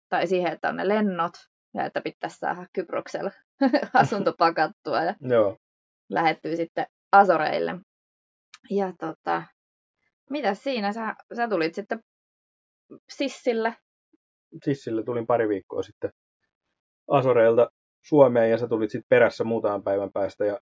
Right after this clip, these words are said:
Speaker 1: Mm.
Speaker 2: sitten siinä alettiin vähän miettimään, että mites jos kuitenkin sit jatketaan sitä veneen kattelua täältä, että kun mä olin vähän kattonut jo valmiiksi, että Suomestakin nyt saa niinku kuitenkin sit semmosia kolkyt jalkasia plus miinus, niin ne on vielä jotenkin ihan järkevä hintaisia, ja sit mietittiin, että voitais ehkä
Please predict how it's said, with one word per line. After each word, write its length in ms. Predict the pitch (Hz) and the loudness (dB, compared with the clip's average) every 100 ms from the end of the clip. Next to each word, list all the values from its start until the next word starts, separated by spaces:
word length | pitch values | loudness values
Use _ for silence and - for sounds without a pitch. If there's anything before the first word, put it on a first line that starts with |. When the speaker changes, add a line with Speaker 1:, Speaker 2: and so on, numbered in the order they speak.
| _ _ 226 | _ _ -8
Speaker 1:
Mm. 260 | 214 170 | -6 -6
Speaker 2:
sitten 260 | 151 123 123 | -8 -6 -2
siinä 200 | 131 123 | 0 2
alettiin 280 | 120 - 120 | 0 2 4
vähän 140 | 120 | 4
miettimään, 400 | 120 117 113 110 | 2 0 -2 -2
että 100 | 120 | -2
mites 240 | 131 123 127 | -2 -2 -2
jos 120 | - | -6
kuitenkin 360 | 147 123 104 | -2 -2 -4
sit 100 | - | -4
jatketaan 360 | 95 90 110 104 | -2 -2 -2 -6
sitä 180 | - 117 | -2 2
veneen 440 | 120 110 101 107 | 4 2 -2 -6
kattelua 480 | - 107 - 98 98 101 | -4 -6 -6 -8 -6 -4
täältä, 340 | 104 92 92 | -4 -4 -8
että 260 | 90 - - _ _ _ _ _ _ _ | -12 -10 -12 _ _ _ _ _ _ _
kun 80 | 123 | -2
mä 60 | |
olin 120 | 120 117 | 2 4
vähän 200 | 127 117 | 2 4
kattonut 340 | 123 - 117 | 2 2 2
jo 60 | 120 | 4
valmiiksi, 400 | 127 113 110 113 | 4 2 -2 -6
että 120 | - - | -12 -8
Suomestakin 480 | 127 117 107 110 110 | 0 0 0 -6 -6
nyt 120 | 104 | -2
saa 160 | 123 | 0
niinku 160 | 110 104 | 0 -2
kuitenkin 320 | - 110 107 | -4 -4 -6
sit 100 | 107 | -8
semmosia 400 | - 113 110 110 104 _ _ _ _ _ _ | -6 -4 0 0 -2 _ _ _ _ _ _
kolkyt 440 | - 135 127 117 113 | 6 8 8 4 2
jalkasia 480 | 113 110 110 117 107 | 4 4 2 -2 -2
plus 260 | 123 117 | -4 -4
miinus, 380 | 120 120 104 95 | -2 -2 -2 -4
niin 100 | 110 | -4
ne 100 | 107 | -4
on 140 | 110 107 | -4 0
vielä 240 | 117 107 - _ - | 0 0 -6 _ -8
jotenkin 280 | 117 107 110 | -6 -4 -2
ihan 140 | 110 | 2
järkevä 380 | 117 110 107 101 | 2 2 0 0
hintaisia, 460 | 117 107 92 95 | -2 -6 -6 -4
ja 140 | 95 92 | -4 -4
sit 140 | - | -10
mietittiin, 400 | 101 98 95 101 | -10 -10 -8 -8
että 80 | 95 | -6
voitais 260 | 104 - - | -6 -6 -8
ehkä 160 | 104 | -10